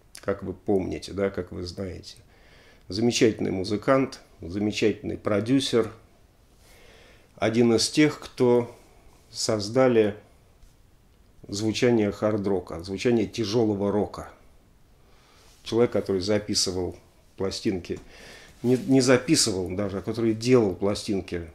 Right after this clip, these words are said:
Элиса Купера, делал пластинки группы Kiss, много чего он делал. Обожал вот это тяжелое звучание и умел с ним работать. Собственно говоря, в «Стене»,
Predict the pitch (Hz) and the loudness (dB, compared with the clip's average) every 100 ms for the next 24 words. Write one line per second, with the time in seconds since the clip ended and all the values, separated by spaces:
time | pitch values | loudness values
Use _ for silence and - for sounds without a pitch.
0 | - 95 95 - 98 - 151 131 110 104 | -6 -4 -4 -8 -4 -2 0 2 2 0
1 | 104 - _ _ - 104 101 87 98 90 | -4 -16 _ _ -6 0 2 2 -2 -4
2 | - 92 - 92 101 92 - 90 - 127 | -8 -12 -12 -6 -6 -6 -10 -12 -6 -4
3 | 135 - - - _ _ _ _ - 101 | -2 -4 -6 -12 _ _ _ _ -6 -2
4 | 117 101 92 95 92 92 95 117 139 120 | 0 0 -4 -6 -4 -4 -2 0 0 -2
5 | 117 - _ _ - - - - - - | -4 -12 _ _ -20 -20 -20 -20 -20 -20
6 | - _ _ _ _ - 104 98 110 123 | -20 _ _ _ _ -6 -4 2 4 4
7 | 117 101 104 98 87 117 104 110 101 95 | 4 2 -2 -6 -4 -2 0 2 2 0
8 | 90 101 - 139 139 123 120 104 104 107 | -2 -4 0 2 4 4 2 2 2 4
9 | 127 120 - 107 101 95 85 - - - | 4 4 2 2 2 0 -4 -12 -6 -2
10 | 98 101 - 80 - - - 95 110 101 | 0 -2 -4 -10 -14 -20 -12 -6 -2 2
11 | 104 101 - - - 117 135 143 131 | 2 2 -2 -4 2 4 4 4 0